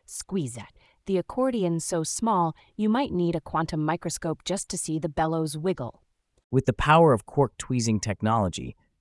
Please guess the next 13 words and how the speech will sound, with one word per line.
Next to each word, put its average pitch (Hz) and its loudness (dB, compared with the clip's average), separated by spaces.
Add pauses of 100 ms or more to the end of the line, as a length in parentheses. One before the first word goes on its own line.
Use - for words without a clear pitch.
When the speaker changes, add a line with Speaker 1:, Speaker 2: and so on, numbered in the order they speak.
(160)
Speaker 2:
you'll 131 4
be 135 2
playing 117 4
notes 117 4
that 143 -6
not 117 2
only 127 2
sound 107 2
out 120 4
of 98 -2
this 117 0
world, 85 -2 (880)
Speaker 1:
but - -2